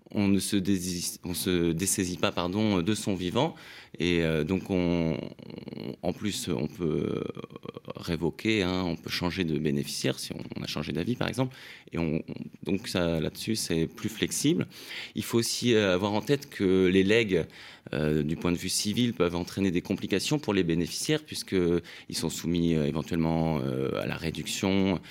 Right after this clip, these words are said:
si, euh, ils dépassent, euh, la quotité disponible. Et alors que là, c'est des liquidités qu'on transmet,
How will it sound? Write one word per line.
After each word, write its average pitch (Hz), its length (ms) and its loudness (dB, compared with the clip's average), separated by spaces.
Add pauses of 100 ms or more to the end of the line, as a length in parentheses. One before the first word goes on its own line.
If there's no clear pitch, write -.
(140)
si, 76 400 -2
euh, 62 160 0
ils 69 140 -2
dépassent, - 480 -2
euh, 60 240 -2
la 60 80 -4
quotité - 600 -4
disponible. 131 600 2 (480)
Et 87 340 4 (240)
alors 92 240 -2
que - 100 -4
là, 123 140 4
c'est 107 140 -4
des 92 100 4
liquidités 101 540 0
qu'on 85 120 -4
transmet, 143 600 0